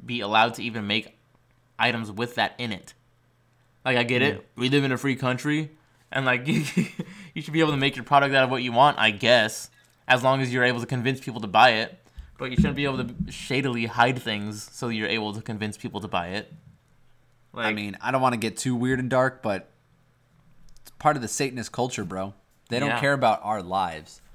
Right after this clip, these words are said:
Speaker 1: Mm-hmm.
Speaker 2: It's, uh,
Speaker 1: Whatever, whatever brings them out on top.
Speaker 2: Yes, it's, it's just get ri-, yeah, just sell, sell, sell, make the money,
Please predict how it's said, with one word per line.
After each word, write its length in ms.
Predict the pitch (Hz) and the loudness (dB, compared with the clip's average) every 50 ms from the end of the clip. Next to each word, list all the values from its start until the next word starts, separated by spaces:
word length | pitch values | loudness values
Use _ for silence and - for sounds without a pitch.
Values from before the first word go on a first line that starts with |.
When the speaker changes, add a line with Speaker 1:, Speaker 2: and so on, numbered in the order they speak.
| - - | -20 -18
Speaker 1:
Mm-hmm. 260 | - 117 110 113 113 113 120 127 - - - - - - - - - | -18 -16 -14 -14 -16 -16 -18 -20 -20 -20 -20 -20 -20 -18 -20 -18 -16
Speaker 2:
It's, 260 | - - 90 - - - | -16 -14 -12 -10 -6 -4
uh, 320 | 101 90 85 85 82 87 90 _ _ _ _ _ _ _ _ _ _ _ _ _ _ _ _ _ _ _ _ _ _ _ _ _ _ _ _ _ _ _ _ _ _ _ _ _ _ _ | -2 -2 -2 -2 -4 -6 -10 _ _ _ _ _ _ _ _ _ _ _ _ _ _ _ _ _ _ _ _ _ _ _ _ _ _ _ _ _ _ _ _ _ _ _ _ _ _ _
Speaker 1:
Whatever, 420 | - 117 120 117 120 120 127 123 120 | -10 -6 -6 -4 -4 -2 -4 -4 -6
whatever 300 | 110 107 120 120 120 127 | -6 -6 -6 -4 -4 -4
brings 260 | 117 127 131 131 120 | -4 -6 -6 -6 -6
them 140 | 117 123 127 | -6 -4 -2
out 160 | 123 113 104 | 0 0 0
on 140 | 101 98 101 | -2 -4 -4
top. 320 | 101 98 87 - - _ _ _ _ - | -6 -6 -6 -8 -10 _ _ _ _ -10
Speaker 2:
Yes, 560 | - 117 117 107 90 - - - - - - | -4 0 0 0 0 0 -4 -8 -10 -12 -10
it's, 220 | 123 113 110 - - | -10 -8 -8 -8 -8
it's 340 | 139 120 101 - - - - _ _ _ _ _ - | -8 -8 -8 -8 -10 -12 -12 _ _ _ _ _ -4
just 200 | 143 123 - - | -4 -4 -2 0
get 140 | 151 147 120 | -2 -2 0
ri-, 180 | 104 117 - 135 120 | -2 -4 -6 -6 -4
yeah, 200 | 123 113 87 90 - | -2 -2 -2 -2 -4
just 220 | - 120 - - | -6 -4 -2 2
sell, 180 | - 165 147 139 | 6 6 6 6
sell, 140 | - 151 139 | 6 2 2
sell, 200 | - 147 135 131 | 4 4 4 4
make 220 | 135 147 147 143 | 4 0 -2 0
the 60 | 147 | 0
money, 340 | 143 139 139 139 135 127 - | 0 0 0 0 -2 -6 -8